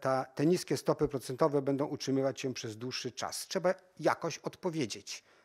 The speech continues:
na tę sytuację zewnętrzną. I odpowiedzią na tę, na tę sytuację zewnętrzną jest akomodacyjna polityka pieniężna. Ona w tej chwili tak się nazywa. E, i,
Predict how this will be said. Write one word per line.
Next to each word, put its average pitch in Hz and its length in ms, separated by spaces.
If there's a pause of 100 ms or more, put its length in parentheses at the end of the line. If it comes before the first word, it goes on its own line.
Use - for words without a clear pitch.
(120)
na 127 120
tę 135 260
sytuację 117 560
zewnętrzną. 107 640 (640)
I 214 80
odpowiedzią 214 520
na 196 120
tę, 196 220
na 160 160
tę 214 180
sytuację 180 540
zewnętrzną 156 500
jest 170 320
akomodacyjna 170 920
polityka 139 520
pieniężna. 110 600 (140)
Ona 170 200
w - 60
tej 143 100
chwili 127 200
tak 131 180
się 123 140
nazywa. 165 460 (600)
E, 147 280 (100)
i, 190 360